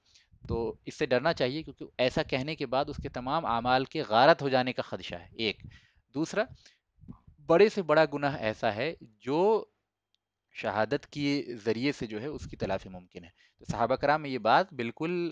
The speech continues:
अंडरस्टूड थी कि वाहिद अमल जिसके ज़रिए बड़े से बुर-, बड़े गुनाह की तलाफ़ी मुमकिन है वो, अ, शहादत है,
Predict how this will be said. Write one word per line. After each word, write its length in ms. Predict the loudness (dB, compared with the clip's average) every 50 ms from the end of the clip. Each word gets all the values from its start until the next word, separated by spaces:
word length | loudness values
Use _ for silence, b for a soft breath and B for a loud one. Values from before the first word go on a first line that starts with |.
| -6 -6
अंडरस्टूड 560 | -8 -6 -6 -8 -8 -8 -8 -8 -6 -6 -8
थी 220 | -8 -8 -10 -10 -10 b b b b b b b _ _
कि 60 | -4 2
वाहिद 400 | 6 6 6 6 4 0 -2 -2 -4
अमल 260 | -2 0 0 -2 -2
जिसके 300 | -4 -8 -10 -8 -10 -8
ज़रिए 240 | -8 -6 -6 -6 -8 -2
बड़े 220 | 0 0 0 0
से 120 | -2 -6
बुर-, 220 | -8 -8 -10 -12 -12 -6
बड़े 200 | -2 -2 -2 -2
गुनाह 260 | -2 -4 -8 -8 -8 -8
की 120 | -10 -10
तलाफ़ी 340 | -8 -2 -2 -2 -2 -2 -6 -12
मुमकिन 340 | -12 -14 -14 -12 -12 -10
है 140 | -8 -10 -10 -12 b b b b b b _ _
वो, 280 | -20 _ _ -6 -4 -4 -4 -6 -6
अ, 880 | -6 -4 -4 -2 -2 -2 -2 -4 -4 -8 -8 -10 -12 -12 -14 -8 -6 -6
शहादत 440 | -6 0 0 0 -2 -2 -10 -14 -18
है, 80 | -20